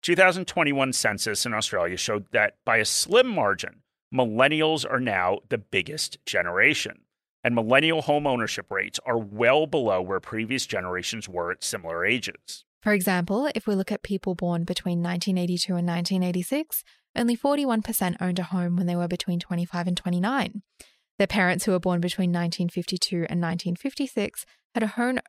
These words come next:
Speaker 2: home ownership rate of fifty-three percent when they were similar ages. At the age of thirty to thirty-four, those born between nineteen eighty-two and nineteen eighty-six hit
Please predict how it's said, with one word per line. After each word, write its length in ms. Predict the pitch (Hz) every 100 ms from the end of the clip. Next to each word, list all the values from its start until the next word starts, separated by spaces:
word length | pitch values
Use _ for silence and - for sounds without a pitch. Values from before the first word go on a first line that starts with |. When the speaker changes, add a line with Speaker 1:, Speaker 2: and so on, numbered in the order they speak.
| -
Speaker 2:
home 240 | - 247 247
ownership 420 | 180 180 - -
rate 200 | 180 170
of 100 | 175
fifty-three 580 | - - 196 220 - 175
percent 420 | 175 175 180 175 -
when 160 | 190 170
they 100 | 170
were 140 | 175
similar 380 | - 175 170 170
ages. 600 | - 180 180 180 - - _ _ - _ _ -
At 140 | 202
the 120 | - 208
age 220 | 196 190
of 80 | 185
thirty 480 | - 196 185 180 175
to 160 | - 190
thirty-four, 800 | 175 170 170 - 165 202 330 -
those 300 | - 202 196
born 300 | - 180 170
between 380 | 175 - 175 175
nineteen 340 | 170 170 180
eighty-two 400 | 170 170 170 185
and 180 | 170 170
nineteen 380 | 175 175 180 170
eighty-six 560 | 170 165 - - - - _ _
hit 180 | 339